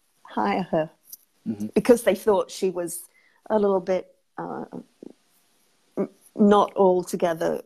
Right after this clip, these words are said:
Speaker 1: you know,
Speaker 2: Mm-hmm.
Speaker 1: um,
Speaker 2: Mm-hmm.
Speaker 1: the, the way you should be. I said, "I will take her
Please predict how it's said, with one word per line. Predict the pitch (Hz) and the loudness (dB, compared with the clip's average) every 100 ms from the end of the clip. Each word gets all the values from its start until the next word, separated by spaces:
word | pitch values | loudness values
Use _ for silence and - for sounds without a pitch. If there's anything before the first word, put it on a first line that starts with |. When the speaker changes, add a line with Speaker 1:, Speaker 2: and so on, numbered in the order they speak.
| - | -8
Speaker 1:
you | 196 | -6
know, | 175 160 104 | -6 -6 -4
Speaker 2:
Mm-hmm. | 107 113 | -4 -4
Speaker 1:
um, | - 135 160 | -6 -6 -8
Speaker 2:
Mm-hmm. | 110 127 | -8 -10
Speaker 1:
the, | - 202 175 | 0 2 2
the | 180 | 2
way | 175 175 170 170 - - _ | 4 6 4 0 -8 -20 _
you | 185 170 | -4 -4
should | - 160 151 | -4 -6 -6
be. | - - - _ _ _ _ 220 | -14 -16 -18 _ _ _ _ 2
I | 220 | 2
said, | 214 202 - | 2 -2 0
"I | 202 208 | 4 4
will | 196 | 4
take | 185 220 160 - | 0 -4 -8 -8
her | - | -14